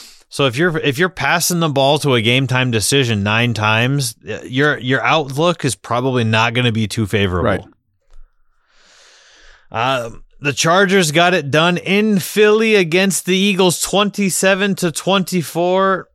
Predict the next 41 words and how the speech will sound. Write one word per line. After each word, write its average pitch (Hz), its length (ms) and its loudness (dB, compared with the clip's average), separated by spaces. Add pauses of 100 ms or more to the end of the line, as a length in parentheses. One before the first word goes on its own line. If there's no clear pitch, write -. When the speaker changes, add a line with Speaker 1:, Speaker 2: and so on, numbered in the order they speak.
Speaker 1:
And 147 340 -2
I'm 139 240 -2
pretty 202 340 0
sure 190 300 2
everybody 170 480 2
thought 160 280 0
that 139 100 -10
this 147 220 -2
would 147 140 -6
be 147 120 -2
the 135 180 0
outcome, 139 420 -2
at 120 120 -4
least 135 260 -2
with 127 120 -6
the 120 80 -6
Chargers 127 760 -2 (840)
taking 165 420 -2
the 160 80 -2
win. 160 260 -2
I 139 100 0
don't 131 180 -2
know 139 200 -2
if, 127 240 -6
uh, 123 360 -2
anybody 135 440 -2
had 127 180 -2
it 123 100 -4
as 110 220 -4
close. 165 580 -4
I 139 160 0
think 254 220 0
you 233 100 0
may 247 120 0
have 175 140 2
had 139 180 2
it 120 260 -4
clo-, 117 300 -2
uh, 95 320 -6
close 104 480 -4
game. 95 400 -4